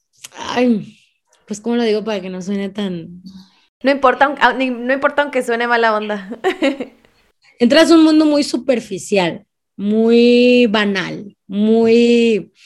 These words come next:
Speaker 1: eh, lo que importa es cómo te ves, ¿no? Y entonces, yo, yo cuando empiezo a, a, a llevar como todo este mensaje de,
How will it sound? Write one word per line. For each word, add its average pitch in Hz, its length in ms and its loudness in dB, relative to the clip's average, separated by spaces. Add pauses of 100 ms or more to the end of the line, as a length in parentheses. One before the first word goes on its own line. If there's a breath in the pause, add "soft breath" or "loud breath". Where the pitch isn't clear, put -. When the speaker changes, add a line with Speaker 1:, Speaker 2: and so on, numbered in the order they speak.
(300 soft breath)
Speaker 1:
eh, 208 460 -2
lo 208 180 -6
que 220 100 -8
importa 226 600 -2
es 254 120 -4
cómo 214 320 -10
te 202 140 -6
ves, - 480 -14 (640)
¿no? 202 300 -4
Y 214 180 0
entonces, 214 640 -2 (1300 loud breath)
yo, 240 460 2
yo 220 280 0
cuando 262 240 0
empiezo 208 520 -4
a, 214 80 -4
a, 185 760 -6
a 190 60 0
llevar 190 360 -2
como 220 220 -4
todo 196 200 -4
este 208 260 -8
mensaje 190 640 -8
de, 170 640 -2